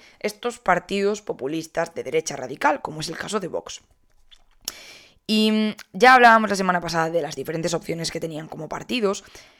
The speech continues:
pero es curioso ver cómo afecta el hecho de que decidan no colaborar con estos partidos. Si yo formo parte del Partido Popular y doy un discurso y digo, "Bueno,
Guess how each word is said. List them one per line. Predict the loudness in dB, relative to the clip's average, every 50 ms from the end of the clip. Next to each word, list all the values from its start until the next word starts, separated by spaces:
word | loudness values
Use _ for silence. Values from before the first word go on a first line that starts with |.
| _ _ _
pero | 2 6 6 6 6 4 2 -4 -4 -2
es | -2 0 0
curioso | 0 0 0 0 0 0 0
ver | 0 0 -2
cómo | -2 -2 -2
afecta | 0 0 0 -2 -2 0 0
el | 0 0
hecho | 0 -2 -2 -4
de | -4 -4
que | -4 -2
decidan | -2 -4 -4 -2 -2 -2 -2 -2
no | -2 0
colaborar | 0 0 2 0 0 -2 -4 -6
con | -6 -8
estos | -8 -8 -10 -10
partidos. | -12 -12 -14 -14 -14 -16 -16 -16 -18 -20 -20 _ _ _ _ _ _ _ _ _ _ -8
Si | -6 -4 -2 4
yo | 8 10 10 10 8 6
formo | 2 0 0 2
parte | 4 4 4 4 2
del | 0 2
Partido | 0 0 0 -2 -4
Popular | -4 -6 -6 -4 -2 -2 -2 -4 -8 _ _
y | -14 -10 -8
doy | -6 -6
un | -4
discurso | -4 -6 -6 -4 -4 -4 -2 -2 -4
y | -6
digo, | -6 -6 -6 -4 -2
"Bueno, | -2 -2 -4 -6 -14